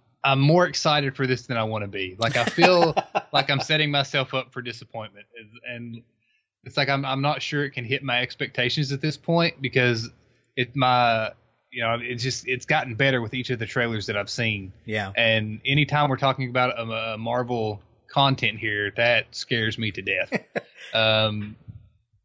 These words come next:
Speaker 1: so I, I guess I will reserve judgment, but yeah, I'm, I'm, I'm in that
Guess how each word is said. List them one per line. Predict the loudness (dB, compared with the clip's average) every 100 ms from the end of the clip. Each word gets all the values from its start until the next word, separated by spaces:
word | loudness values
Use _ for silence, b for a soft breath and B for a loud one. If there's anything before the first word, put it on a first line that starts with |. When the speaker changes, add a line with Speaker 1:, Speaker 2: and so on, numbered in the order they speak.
| _ _ _ _ _ -4
Speaker 1:
so | 2
I, | 4 4 2
I |
guess | 2 2
I | 4
will | 4 4
reserve | 2 0 0 0
judgment, | 2 2 2 -4 -2
but | 0 0 0 -6
yeah, | -4 0 2 2
I'm, | 0
I'm, | -4 -4 -4
I'm | -2 0
in | 2
that | 4 2 0